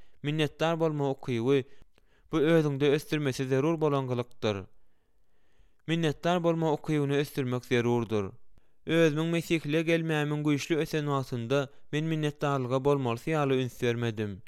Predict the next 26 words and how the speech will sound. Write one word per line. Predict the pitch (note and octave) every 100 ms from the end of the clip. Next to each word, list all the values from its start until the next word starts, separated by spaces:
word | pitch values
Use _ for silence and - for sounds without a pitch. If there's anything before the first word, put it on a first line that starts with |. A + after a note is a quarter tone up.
| - -
Men | - D#3+
Hudaýa | D#3 D#3 D#3 D3+
şöhratlandyrmagyň | D3+ D3+ D#3 D3 C#3+ C#3+ C3+ B2+ A#2 A#2+ A#2+ G2+ - -
we | C#3+
oňa | D3+ D#3
minnetdarlyk | D#3 D#3+ D3+ - C3+ B2+ D3 E3
bildirmegiň | D#3+ D3+ D3 C#3 C#3
gerekdigini | C3+ D3 D3+ D3 C3 B2+
bilýärdim. | A#2+ A#2 A#2 A2 G#2 F#2+ - - - - -
Ýöne | D#3 E3 D#3+ C#3
öz | F3 D3+
dünýä | E3 E3 D#3
garaşym | D3+ C3+ B2 D#3+
üçin | E3 - D3+ C#3+ - -
minnetdarlygyň | D3+ D#3+ D#3 - C#3+ C#3 C3 C#3
esas | C3+ C#3 E3+ D#3
boljy | D#3+ D#3 D3 C#3
ähmiýetine | - C#3 C3 C3 C3
düşünmeýärdim. | - C3 B2+ A#2+ A#2 G#2+ G#2 G2 - - - - C#3
Başga | D3 - E3
sözler | E3+ D#3 D3+ C#3+
bilen | C3+
aýtsak, | B2+ A2+ - C#3+ C3+ - - -
Isa | D3 D#3 D#3+ D#3
özüniň | C3+ D#3 C#3+ C#3+ C#3+ - - _ _ - - -
meniň | D#3 E3+